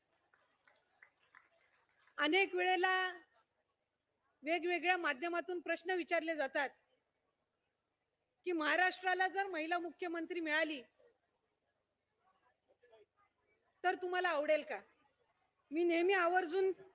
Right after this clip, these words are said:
उल्लेख करत असते की महिला मुख्यमंत्री झाली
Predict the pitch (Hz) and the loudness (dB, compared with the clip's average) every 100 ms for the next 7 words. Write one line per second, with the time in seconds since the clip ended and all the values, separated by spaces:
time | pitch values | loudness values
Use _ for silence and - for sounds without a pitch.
0 | _ _ _ - - _ _ _ _ - | _ _ _ -20 -20 _ _ _ _ -6
1 | 294 349 392 359 339 330 285 302 233 - | 0 2 2 2 2 0 -4 -4 -6 -6
2 | _ _ _ _ _ _ _ _ _ _ | _ _ _ _ _ _ _ _ _ _
3 | _ - 359 320 294 330 381 359 - 392 | _ -8 -4 -2 0 0 0 -2 -4 -2
4 | 381 381 403 381 285 302 359 | -2 -2 -2 -4 -2 0 0